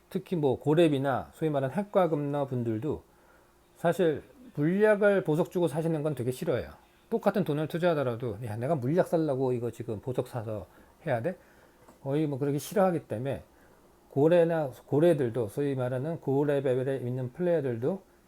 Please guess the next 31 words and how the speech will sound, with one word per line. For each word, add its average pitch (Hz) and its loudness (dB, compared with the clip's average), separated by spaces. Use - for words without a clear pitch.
물약 160 2
같은 151 -4
경우에는 143 -4
조절을 131 -2
굉장히 127 -2
많이 110 -2
하려고 120 0
애를 123 -2
쓰는 139 -6
편입니다. 113 -8
물약이 170 6
없어서 127 2
뭘 117 -4
못한다. 101 -8
그럼 120 -10
그것 131 -2
때문에 180 -2
돈 120 -6
쓴다. 110 -10
그러면 147 -2
굉장히 123 -4
이제 107 -6
아깝다고, 127 -2
아무리 151 -2
돈을 135 -4
많이 113 -4
쓰다가도 131 -6
그건 131 -4
아깝다고 123 -4
생각하기 123 -6
때문에 101 -8